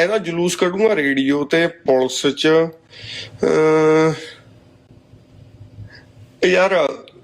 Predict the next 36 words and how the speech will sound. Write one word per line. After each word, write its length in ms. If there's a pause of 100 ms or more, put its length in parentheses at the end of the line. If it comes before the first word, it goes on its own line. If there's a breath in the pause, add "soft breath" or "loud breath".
(220)
ਭੈਣ 260
ਨਾ 140
ਮੇਰੀ 420 (160)
ਬਾਹਲਾ 340
ਰੁਕ 180
ਕੇ 140
ਗਈ, 180
ਮੈਂ 260
ਕਦੇ 260
ਮਿਲਿਆ 340
ਨਹੀਂ 100
ਸੀ, 100
ਪਹਿਲੀ 340
ਵਾਰ 120
ਮਿਲਿਆ, 220
ਫੋਨ 320
ਤੇ 140
ਗੱਲ 200
ਜ਼ਰੂਰ 400
ਹੋਈ 140
ਬਹੁਤ 280
ਵਾਰ। 220 (880 loud breath)
ਕਹਿੰਦੀ, 180
"ਵੀਰ 280
ਜੀ," 160
ਕਹਿੰਦੀ, 520 (680)
"ਮੇਰੇ 280
ਡੈਡੀ," 280
ਕਹਿੰਦੀ, 460 (540)
"ਹਾਰਟ 180
ਦੇ 160
ਮਰੀਜ਼ 380
ਹੋ 180
ਗਏ 140
ਜੀ," 300
ਹਨਾ? 540